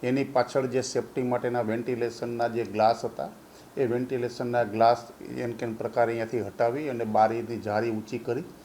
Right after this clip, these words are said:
અને ત્યારથી એ નાસી ગયેલો હશે. થોડી વારમાં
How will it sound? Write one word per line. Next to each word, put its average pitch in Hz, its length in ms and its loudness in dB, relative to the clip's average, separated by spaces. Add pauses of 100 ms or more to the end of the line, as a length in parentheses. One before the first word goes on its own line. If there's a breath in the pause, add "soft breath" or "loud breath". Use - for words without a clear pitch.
(340 loud breath)
અને 123 120 0
ત્યારથી 120 540 2
એ 123 440 -2
નાસી 110 360 0
ગયેલો 113 360 2
હશે. 110 260 -4 (540 loud breath)
થોડી 131 200 6
વારમાં 123 420 4